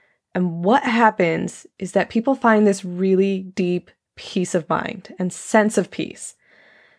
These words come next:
They know what they're trusting, and they can hear it over the noise of everyday life, and they can use it to get clarity instantly. So if they're feeling off, they can course correct instantaneously. Because of this,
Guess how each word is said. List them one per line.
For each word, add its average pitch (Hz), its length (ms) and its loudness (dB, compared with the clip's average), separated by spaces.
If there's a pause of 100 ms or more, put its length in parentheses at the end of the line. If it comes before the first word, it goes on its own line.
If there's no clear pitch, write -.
(200)
They 208 300 4
know 190 380 6
what 226 340 2
they're 180 140 4
trusting, 190 640 -2
and 170 160 -6
they 165 80 -4
can 165 160 -10
hear 190 360 2
it 208 120 4
over 185 240 2
the 180 80 4
noise 170 480 0
of 165 120 0
everyday 190 420 2
life, 170 480 2 (400)
and 175 120 -2
they 165 80 2
can 175 220 -4
use 214 300 4
it 202 160 2
to - 100 -8
get 165 220 -2
clarity 170 380 0
instantly. - 640 -6
So - 140 -8
if - 100 -6
they're 180 140 0
feeling 233 500 2
off, 175 420 0
they 170 100 -2
can 170 220 -6 (100)
course 240 400 0
correct 190 500 0 (480)
instantaneously. - 1000 0 (1500)
Because 220 640 0
of 190 160 2
this, - 360 -2